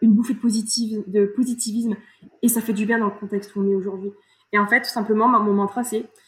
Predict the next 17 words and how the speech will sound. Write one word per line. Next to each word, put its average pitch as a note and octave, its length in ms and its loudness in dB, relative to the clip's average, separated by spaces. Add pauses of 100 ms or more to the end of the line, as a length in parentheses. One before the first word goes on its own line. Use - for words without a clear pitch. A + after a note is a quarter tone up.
(160)
Si - 180 2
tu A#3+ 160 2
veux B3 140 2
atteindre C4+ 420 0
ta A3 120 0
légende A#3 300 0
personnelle, A#3 600 -2 (180)
tout B3+ 100 -6
l'univers A#3+ 500 2
conspire A3+ 460 -6 (320)
à G3+ 80 -10
ta G3+ 140 -6
faveur. » F#3 440 -6 (760)
C'est A#3 220 0
quoi, C4+ 180 4
en B3 80 4
fait ? B3 300 0